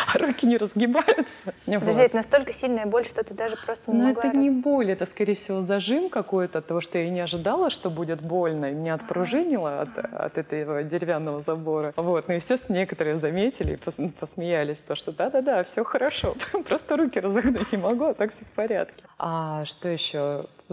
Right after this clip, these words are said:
Speaker 1: Забавная ситуация была в Амхате Горького. У нас там девочка падает в спектакле "Лес". И я захожу в гримёрку к ней,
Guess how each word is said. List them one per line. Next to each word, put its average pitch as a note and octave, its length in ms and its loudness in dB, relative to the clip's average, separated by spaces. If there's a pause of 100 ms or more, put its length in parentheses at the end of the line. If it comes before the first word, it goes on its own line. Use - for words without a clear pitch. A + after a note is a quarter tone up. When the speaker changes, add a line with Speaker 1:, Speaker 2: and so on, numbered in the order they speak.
(280)
Speaker 1:
Забавная F#3 500 0
ситуация F3 540 -2
была D#3 440 -4
в C3+ 160 -12
Амхате D3+ 480 -4
Горького. D3+ 680 -2
У - 60 -12
нас C3+ 140 -14
там C#3 260 -10
девочка D#3 420 -8
падает C3 480 -8 (180)
в - 40 -8
спектакле C#3+ 560 -6
"Лес". F#3 460 -4
И - 100 -4
я D#3 160 -2
захожу D#3 380 -2
в D3 60 -6
гримёрку D#3 680 -2 (260)
к - 80 -16
ней, D3+ 360 -6